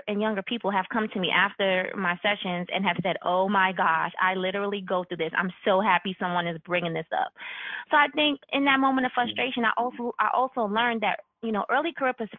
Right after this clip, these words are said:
Speaker 1: professionals are definitely coming into the workforce with this, you know, they're entitled, they're not gonna stay, they're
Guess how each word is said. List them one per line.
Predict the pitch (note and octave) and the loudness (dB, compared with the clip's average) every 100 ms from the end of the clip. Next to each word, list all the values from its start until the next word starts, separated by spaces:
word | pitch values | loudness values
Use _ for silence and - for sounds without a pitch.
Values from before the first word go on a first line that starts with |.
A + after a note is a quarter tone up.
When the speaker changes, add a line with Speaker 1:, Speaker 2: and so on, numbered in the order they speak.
| - | -2
Speaker 1:
professionals | A3+ - G#3+ G3+ F#3+ F3 - | 0 2 -2 0 -2 -2 0
are | - E3+ - - | -2 -2 -6 4
definitely | B3 C4+ A#3+ G3+ G3 F#3 - | 4 4 2 0 0 -4 -2
coming | A3+ G#3 G3+ | 0 2 0
into | G3 G3 | -2 -2
the | F#3 | 0
workforce | F#3 F3+ G3 F3+ - | 0 0 0 0 0
with | F#3+ | -2
this, | G3+ F#3 - - - - - - | 0 -2 -4 -14 -14 -14 -16 -2
you | A#3 | 4
know, | A3 | 6
they're | F#3+ G3 | 6 4
entitled, | E3+ - B3+ C4 C4 C4 | 2 2 2 4 4 2
they're | G#3 G3 | 0 -2
not | F3 F3 | -2 -2
gonna | E3 - - | -6 -8 -2
stay, | C4 B3 A#3 A#3 | 2 4 4 2
they're | G3 F#3 | 2 0